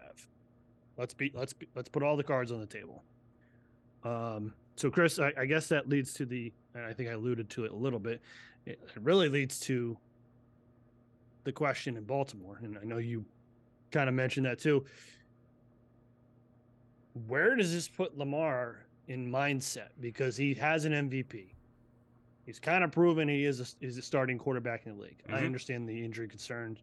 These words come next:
Speaker 1: Uh, honestly,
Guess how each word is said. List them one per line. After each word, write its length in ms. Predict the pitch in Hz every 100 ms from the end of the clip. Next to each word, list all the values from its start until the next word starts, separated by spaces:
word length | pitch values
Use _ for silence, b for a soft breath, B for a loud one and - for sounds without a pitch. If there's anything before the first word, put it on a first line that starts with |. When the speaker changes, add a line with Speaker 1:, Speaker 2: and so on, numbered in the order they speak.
| - b b b b - -
Speaker 1:
Uh, 360 | 123 123 120 117 104 _ _ _ - - _ - -
honestly, 580 | 139 156 156 151 139 120